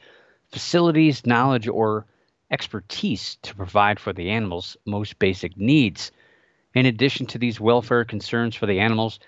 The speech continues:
the keeping of big cats by private people poses a real safety hazard to the owner,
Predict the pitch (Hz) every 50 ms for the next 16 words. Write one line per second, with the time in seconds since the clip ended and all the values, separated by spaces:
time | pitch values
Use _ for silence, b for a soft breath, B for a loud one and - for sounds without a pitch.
0 | b b b b b _ - 107 - - 143 131 139 135 127 117 104 98 98 127
1 | 127 117 - - - 123 123 123 - - 98 92 92 - - - 131 131 131 131
2 | 123 - - 127 113 113 117 110 107 _ - - 180 185 143 139 139 113 117 104
3 | 101 101 101 98 120 151 175 185 165 - - - - 156 151 143 - - 147 131
4 | 107 - - 120 139 139 120 135 131 120 - - 110 104 98 - - 110 120 127
5 | 127 131 131